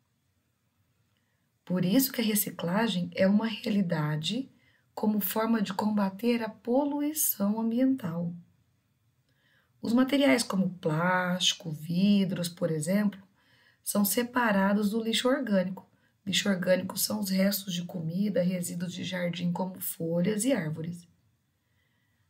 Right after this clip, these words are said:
a fim de não contaminar o que pode ser reciclado.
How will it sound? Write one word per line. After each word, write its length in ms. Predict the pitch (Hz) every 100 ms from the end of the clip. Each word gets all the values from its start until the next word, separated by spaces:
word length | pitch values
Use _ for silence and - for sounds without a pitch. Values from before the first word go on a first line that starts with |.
| -
a 160 | 185
fim 720 | 190 - 180 156 175 240 269 - _ _ _
de 160 | - 214
não 420 | 208 175 175 233
contaminar 760 | 262 285 269 240 226 208 180 196
o 40 |
que 120 | 202 262
pode 320 | - 208 202
ser 220 | - 226
reciclado. 840 | 214 226 - 269 254 208 190 190